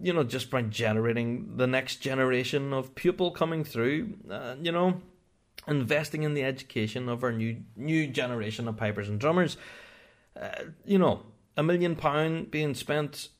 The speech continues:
in a building in Washington Street. And, hmm, I don't know.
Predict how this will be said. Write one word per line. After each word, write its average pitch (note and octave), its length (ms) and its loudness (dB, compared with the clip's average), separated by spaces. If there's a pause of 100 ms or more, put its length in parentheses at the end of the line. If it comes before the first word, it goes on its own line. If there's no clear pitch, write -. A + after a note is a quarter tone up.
in D3+ 120 0
a C#3+ 40 0
building D3+ 720 2
in D#3+ 120 -2
Washington E3 500 2
Street. A2+ 320 2 (540)
And, A#2 500 0 (760)
hmm, D3 140 -4 (1300)
I D#3+ 60 2
don't F3+ 200 8
know. D3 380 6